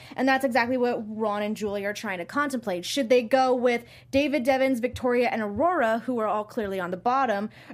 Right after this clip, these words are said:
or should they go with the power triplets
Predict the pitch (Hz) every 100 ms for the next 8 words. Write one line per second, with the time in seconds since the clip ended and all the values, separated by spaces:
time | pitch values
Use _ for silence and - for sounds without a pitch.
0 | - 254 285 269 254 247 254 254 233 233
1 | 226 220 214 - 302 370 339 - 240 226
2 | 233 226 - _ -